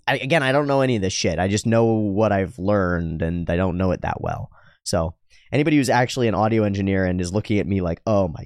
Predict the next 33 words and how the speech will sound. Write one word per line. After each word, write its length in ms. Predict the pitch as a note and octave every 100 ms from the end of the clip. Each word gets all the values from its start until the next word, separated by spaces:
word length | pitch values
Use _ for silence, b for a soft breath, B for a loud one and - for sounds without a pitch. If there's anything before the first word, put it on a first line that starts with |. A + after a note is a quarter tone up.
| -
God, 340 | E2+ E2 D#2+
dude, 220 | D2+ D#2+
you're 120 | F2+ F2+
just 360 | - G2+ -
destroying 540 | - - F2 F2 E2 E2
your 160 | E2
own, 220 | E2 E2 E2+ b b b
yourself," 400 | F#2+ F#2 G#2+ F2 b b
please 280 | F#3+ A#3+
tell 260 | - G3+ A#3
me. 300 | D#3+ F2+ - _ _
<laughs> 200 | _ -
Please, 260 | D#3+ - G#3
please 280 | F#3 A#3 B3
tell 240 | G3 G#3
me. 120 | F3
I 80 | B2
don't 220 | G3 D3
know 80 | E3+
what 140 | E3+
I'm 100 | D#3+
doing. 400 | A#2+ B2 A#2+ E2+ - _ _ _ _ _ _ _ _ _ _ _ _ _ _ _ _ -
I 40 |
would, 200 | A#2+ A#2 -
I 80 | A2
would 160 | B2
love 340 | A#2+ B2+ C#3 C3
to 140 | -
have 460 | B2+ A#2 A2+ G#2 - - - - -
a 60 | G#2
better 420 | E2+ G#2 G#2 G2+
<laughs> 100 | -
process. 920 | G2+ G2+ - - - - - - -